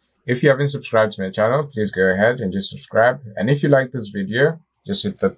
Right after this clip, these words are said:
thumbs up button, and I'd really appreciate that. So let's get into the question, and the question says, "Find I,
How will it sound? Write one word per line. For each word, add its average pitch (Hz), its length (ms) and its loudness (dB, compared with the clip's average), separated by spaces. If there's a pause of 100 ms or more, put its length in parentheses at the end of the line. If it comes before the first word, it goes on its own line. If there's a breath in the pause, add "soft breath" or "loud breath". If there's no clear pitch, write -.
(100)
thumbs 117 240 2
up 107 160 0
button, 135 440 -2 (320)
and 92 100 -2
I'd 92 140 4
really 98 180 2
appreciate - 560 -6
that. - 220 -8 (560 loud breath)
So - 100 -8
let's 156 160 2
get 175 380 0
into 139 240 2
the 113 120 0
question, 160 600 -2 (160)
and 104 80 -2
the 110 60 2
question 143 340 0
says, 113 500 0 (640 loud breath)
"Find 139 600 2
I, 127 600 0